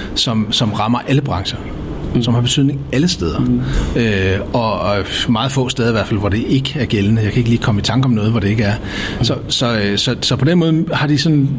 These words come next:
en, en, øh, en, en sammenhæng imellem sig.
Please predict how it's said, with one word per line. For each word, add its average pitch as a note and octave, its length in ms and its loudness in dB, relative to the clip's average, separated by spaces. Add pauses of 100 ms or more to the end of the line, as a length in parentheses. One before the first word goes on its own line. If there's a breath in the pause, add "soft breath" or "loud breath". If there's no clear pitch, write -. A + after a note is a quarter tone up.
(380)
en, C#3 280 4
en, B2+ 200 4
øh, A2+ 360 2
en, A#2+ 220 4
en A#2 240 2
sammenhæng C3+ 520 2 (160)
imellem A#2 320 2
sig. A#2+ 100 -2